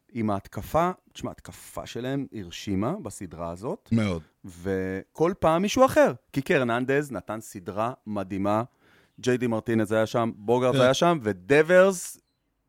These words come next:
Speaker 1: חבל, מכת
Speaker 2: מה
Speaker 1: דברס היה שם.
Speaker 2: תראה, הקטע עם בוסטון, בוסטון,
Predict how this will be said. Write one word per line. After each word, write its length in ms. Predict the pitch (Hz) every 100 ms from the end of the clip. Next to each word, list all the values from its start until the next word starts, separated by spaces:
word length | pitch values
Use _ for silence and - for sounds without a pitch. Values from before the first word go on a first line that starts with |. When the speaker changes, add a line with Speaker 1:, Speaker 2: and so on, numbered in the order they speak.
| _
Speaker 1:
חבל, 340 | - 107 117 107
מכת 300 | 104 101 175
Speaker 2:
מה 60 | -
Speaker 1:
דברס 380 | 151 143 104 -
היה 120 | 85
שם. 180 | - 80 - _ -
Speaker 2:
תראה, 160 | 190 - 143
הקטע 340 | - 220 262
עם 140 | 220
בוסטון, 480 | 180 196 - 175 165
בוסטון, 480 | 156 170 - 202 185